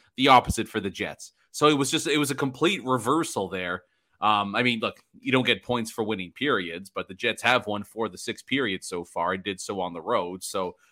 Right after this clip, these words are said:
like, they're still playing much, much better hockey. And even though, you know, Vegas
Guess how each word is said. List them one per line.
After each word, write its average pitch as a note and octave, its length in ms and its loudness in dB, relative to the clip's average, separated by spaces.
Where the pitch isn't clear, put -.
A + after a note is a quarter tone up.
like, G2+ 140 -6
they're D3+ 160 6
still B3+ 400 4
playing A#2 840 2
much, D3+ 460 2
much C3+ 240 2
better A2 240 6
hockey. A2+ 380 6
And B2 80 0
even D3 200 -2
though, A#2+ 180 0
you A#2+ 140 -6
know, F#2+ 200 -6
Vegas G#2 540 -4